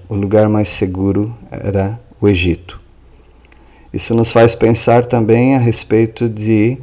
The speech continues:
ah, algumas igrejas locais, onde não seria o lugar mais seguro para um crente ficar, devido aos ensinamentos liberais, aos ensinamentos errados,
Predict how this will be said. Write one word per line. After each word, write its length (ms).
ah, 480
algumas 420
igrejas 580
locais, 800
onde 240
não 220
seria 720
o 80
lugar 340
mais 240
seguro 800
para 180
um 80
crente 380
ficar, 540
devido 680
aos 600
ensinamentos 1400
liberais, 800
aos 180
ensinamentos 800
errados, 880